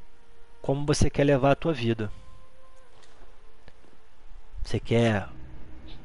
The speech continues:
levar com plantão? Você quer levar a tua vida com teu WhatsApp sem parar? Todo dia, domingo a domingo? É,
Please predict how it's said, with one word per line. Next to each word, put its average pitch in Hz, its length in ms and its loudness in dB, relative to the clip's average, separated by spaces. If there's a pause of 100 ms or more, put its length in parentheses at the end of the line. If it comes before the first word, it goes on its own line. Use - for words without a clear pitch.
(160)
levar 113 240 6
com - 120 -4
plantão? 113 600 4 (500)
Você 113 260 2
quer 123 320 6
levar 123 220 8
a 123 60 6
tua 120 180 6
vida 117 480 6
com 113 140 -4
teu 120 180 4
WhatsApp 120 720 4 (640)
sem - 240 4
parar? 117 480 6 (1000)
Todo 120 220 0
dia, 117 300 6
domingo 120 280 2
a - 20 0
domingo? 117 440 0 (1300)
É, 117 800 8